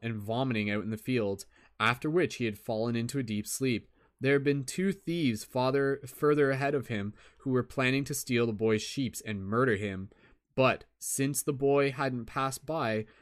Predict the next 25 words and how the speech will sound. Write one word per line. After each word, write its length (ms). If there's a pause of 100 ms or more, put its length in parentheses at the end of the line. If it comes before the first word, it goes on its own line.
(140)
they 300
had 140
decided 400
to 60
move 260
on, 360 (320)
thinking 560
that 180
he 440
had 180
changed 420
his 140
route. 440 (840)
"Does 180
a 40
man's 400
heart 500
always 380
help 280
him?" 340
the 60
boy 340
asked 260
the 120
alchemist. 480